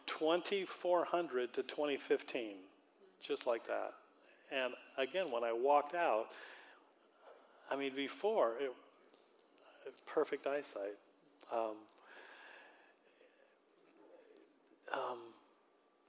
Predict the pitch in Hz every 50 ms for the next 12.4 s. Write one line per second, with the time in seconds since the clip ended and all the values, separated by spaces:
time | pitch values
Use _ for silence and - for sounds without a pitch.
0 | _ _ - _ _ _ _ _ _ _ - _ - - - 151 - 226 240 240
1 | - 247 196 151 - - 160 - 160 143 127 - - 110 - 123 113 117 113 110
2 | 110 113 123 127 147 156 160 170 180 - - - - - - - - - - _
3 | _ _ _ _ - - - - 123 120 117 117 117 113 117 - - - - -
4 | - - - - - - - - - - - - - - - _ - - 147 131
5 | 131 123 120 - - - - 131 127 127 - 131 123 120 120 123 127 120 - 131
6 | 120 113 117 113 113 117 117 117 110 - - - - - - - - 110 - -
7 | - - 135 123 113 107 101 101 104 - - - 117 113 110 110 117 113 117 110
8 | 107 107 104 - - - - - - - 123 113 - - 120 - - 123 120 113
9 | 107 110 117 113 110 - 117 110 107 110 107 107 107 - - 110 101 - - 127
10 | 117 110 110 - - - - - - - - - - - - - - - _ -
11 | - 127 120 123 120 127 127 - - - - - - - - - - - - -
12 | - - 175 180 170 147 127